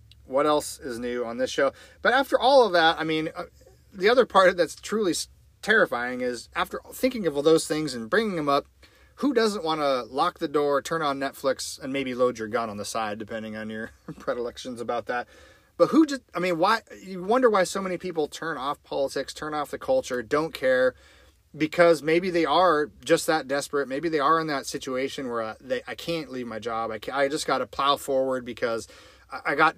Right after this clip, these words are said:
I got just enough going on right now. You know, I had a vacation last year or nine months ago, and so that's, life is good enough. I don't need too much more." And so people just hunker down,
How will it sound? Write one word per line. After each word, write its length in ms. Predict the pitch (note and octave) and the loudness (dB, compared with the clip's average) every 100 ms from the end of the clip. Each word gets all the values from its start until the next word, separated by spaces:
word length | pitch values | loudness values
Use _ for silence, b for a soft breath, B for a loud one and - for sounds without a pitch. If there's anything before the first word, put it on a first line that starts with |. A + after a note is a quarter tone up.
| - | -4
I 100 | D3 | -4
got 180 | D3+ C#3+ | -4 -4
just 280 | F#3+ - F#3 | -4 -2 -2
enough 300 | F3+ E3+ - | 2 0 0
going 260 | D#3+ D3+ | 0 2
on 160 | C#3+ C#3+ | 2 2
right 240 | C#3+ C#3 | 0 -2
now. 340 | C3+ C3 B2+ B2+ | -4 -4 -2 -2
You 80 | |
know, 80 | B2+ | -2
I 60 | B2 | -2
had 140 | C#3+ | -2
a 40 | B2 | -2
vacation 880 | B2+ - D#3 D3+ D#3+ D3 C#3+ C#3+ A#2+ | -4 -2 -2 0 -4 -6 -8 -10 -6
last 360 | C3+ C3 - | -4 -4 -4
year 440 | C3 C3+ C3+ C3+ C3 | -4 -2 0 0 0
or 360 | A#2 A#2 A#2 | -2 -2 -2
nine 260 | A#2 B2 B2+ | -4 -4 -4
months 300 | B2+ C3 - | -4 -4 -6
ago, 400 | C3 B2+ B2 A#2+ B B B B - | -2 0 0 -2 B B B B -12
and 160 | C3 | -6
so 260 | C#3 B2+ B2 | 0 2 2
that's, 240 | D#3+ - | -2 -2
life 220 | E3 F#3 | 0 0
is 100 | F3 | -2
good 160 | C#3 E3 | 2 2
enough. 480 | D#3 C#3+ C#3+ - - _ - _ _ _ _ - - | 4 0 0 -4 -20 _ -20 _ _ _ _ -18 -2
I 80 | D#3+ | 2
don't 140 | F3 | 2
need 180 | E3 D#3+ | 0 -2
too 140 | D#3 | -2
much 200 | D#3 - | -2 -4
more." 460 | B2 C3 C3+ C3+ C3 b b b | -2 0 2 2 -2 b b b
And 140 | D#3 | -4
so 100 | E3 | 0
people 240 | D#3 A3 C4 | 0 0 -2
just 160 | C4 - | -4 -4
hunker 360 | G#3+ A3+ G#3+ | -6 -4 -2
down, 500 | D#3+ G3+ D3 C#3+ D3 | -2 -2 -2 -4 -8